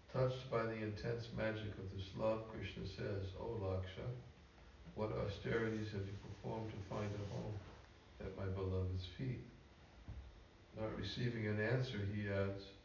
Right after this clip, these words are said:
"You must know some mystic perfection or special mantra and are unwilling to share it." Krishna continues painting Radha's feet. Because the brush causes a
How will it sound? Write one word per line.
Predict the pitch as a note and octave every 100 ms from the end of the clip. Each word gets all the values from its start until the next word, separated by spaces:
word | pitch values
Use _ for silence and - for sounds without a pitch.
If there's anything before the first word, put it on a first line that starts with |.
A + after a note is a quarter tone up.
| - - - - - - - - - - - -
"You | A2 A2
must | C3+ C#3+ - B2+
know | C#3 C3
some | B2+ A#2 A#2+
mystic | B2 - -
perfection | - - C3 B2+ C3 G#2 G2+
or | G2+
special | - F3 - G#2+
mantra | G#2+ A#2+ C3 - G2+ G2+ - - - - - - -
and | G#2+ G#2+
are | A2 G#2+
unwilling | G#2+ A2 A2 A#2 A#2
to | -
share | - C3 C3+ A2
it." | G2 - - - - - - - - - - - - - - - - - - - - -
Krishna | B2 A#2+ - -
continues | A#2+ A2 B2+ B2 A#2 A2+
painting | A#2 A2+ - G#2+ G#2
Radha's | G2+ G2+ G2 -
feet. | - B2 - - - - - - - - - - - - - - - - -
Because | G2+ - A#2 A2+
the | G#2
brush | G2 A#2 B2 -
causes | A#2 A2+ A2 G#2
a | G#2